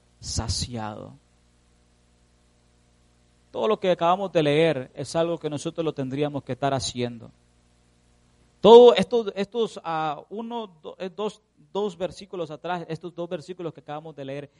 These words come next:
es algo que nosotros tendríamos que estar haciendo sin ninguna obligación,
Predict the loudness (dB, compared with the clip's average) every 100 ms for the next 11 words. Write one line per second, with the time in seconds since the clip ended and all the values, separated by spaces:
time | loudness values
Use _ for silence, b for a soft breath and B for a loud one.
0 | b -4 -2 -4 -4 -4 -6 -12 -12 -16
1 | -16 -14 -14 -14 -16 -16 -14 -14 -16 -20
2 | -18 -12 -8 -8 -10 -18 -18 -20 _ _
3 | -8 -8 -8 -10 -10 -10 -12 -12 -12 -10
4 | -12 -14 -20 -20 -20 -20 _